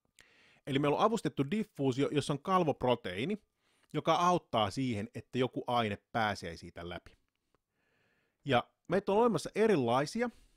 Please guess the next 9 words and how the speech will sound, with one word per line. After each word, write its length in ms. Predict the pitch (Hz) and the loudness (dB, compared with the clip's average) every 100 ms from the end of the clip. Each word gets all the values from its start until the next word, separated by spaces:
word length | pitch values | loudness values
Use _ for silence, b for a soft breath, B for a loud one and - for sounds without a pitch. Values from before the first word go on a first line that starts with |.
| b | b
Meillä 260 | 131 135 135 | 2 4 4
on 60 | |
olemassa 340 | 156 123 - 113 - | 4 0 -4 -10 0
kanavia, 540 | 131 131 156 185 226 - _ - | 4 6 4 4 0 -2 _ -4
jotka 300 | 139 - 170 | -2 0 0
siis 200 | 175 185 | 0 -2
on 180 | 196 160 | -4 -4
tunneleita. 800 | - 208 151 120 95 87 71 - - _ _ _ _ _ _ _ _ _ | 0 2 2 2 0 -4 -12 -18 -20 _ _ _ _ _ _ _ _ _
Puhutaan 420 | 147 156 165 160 | -4 -2 0 -2